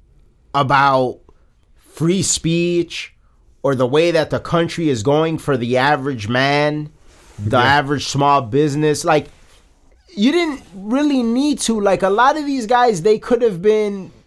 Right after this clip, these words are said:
Speaker 1: you know, they, I mean, not a lot of these guys, these particular guys, they could have been doing what a lot of guys in that realm do, like, just living it up, chilling,
Speaker 2: Yeah.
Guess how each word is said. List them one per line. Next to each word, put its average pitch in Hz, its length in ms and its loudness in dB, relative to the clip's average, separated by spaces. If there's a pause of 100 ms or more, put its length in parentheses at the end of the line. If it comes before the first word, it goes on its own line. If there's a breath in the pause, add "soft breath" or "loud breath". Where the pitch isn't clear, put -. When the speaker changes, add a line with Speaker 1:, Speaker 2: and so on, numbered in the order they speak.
(140)
Speaker 1:
you 190 140 -2
know, 147 500 2
they, 151 340 -2 (360)
I 151 80 4
mean, 147 260 0
not 151 160 2
a 127 60 -2
lot 175 200 2
of 160 60 -6
these 123 160 -4
guys, 123 400 0
these 175 500 0
particular 135 600 -2
guys, 135 320 -2 (480)
they 175 140 2
could 247 180 0
have 196 120 -6
been 196 140 -2
doing 208 260 0
what 165 140 2
a 143 80 2
lot 165 460 2
of 143 460 2 (1500 soft breath)
guys 160 420 2
in 151 160 2
that 147 220 4
realm 135 400 2
do, 180 240 -2
like, 120 280 -2 (260 soft breath)
just 147 220 -2
living 180 420 0
it 180 120 0
up, 180 380 2 (200)
chilling, 180 680 0 (340 soft breath)
Speaker 2:
Yeah. 240 280 -8